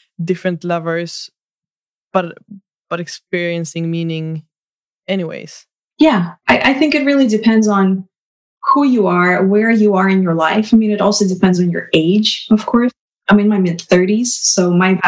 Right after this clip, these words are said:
Speaker 2: values now are very different from when I was eighteen, right? Or when I was even twenty-five. Um,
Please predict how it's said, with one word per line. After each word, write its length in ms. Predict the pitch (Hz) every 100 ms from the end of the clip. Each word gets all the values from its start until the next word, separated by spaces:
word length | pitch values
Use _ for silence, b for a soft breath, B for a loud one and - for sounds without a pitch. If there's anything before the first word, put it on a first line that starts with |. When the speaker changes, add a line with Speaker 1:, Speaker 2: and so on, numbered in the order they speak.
| 185
Speaker 2:
values 300 | 175 175 175
now 260 | 170 175 196
are 100 | 185
very 300 | 170 175 175
different 400 | 175 - 185 170
from 500 | 190 170 165 170 170 _ -
when 100 | 180
I 220 | - -
was 100 | -
eighteen, 680 | 185 190 - 202 185 247 - -
right? 320 | 175 175 233
Or 80 | 240 - -
when 80 | 180
I 0 |
was 140 | 185
even 180 | 190 185
twenty-five. 640 | 185 190 196 220 226 233 285 _ _ _ _ _ _ _ _ _ -
Um, 540 | 190 190 190 185 185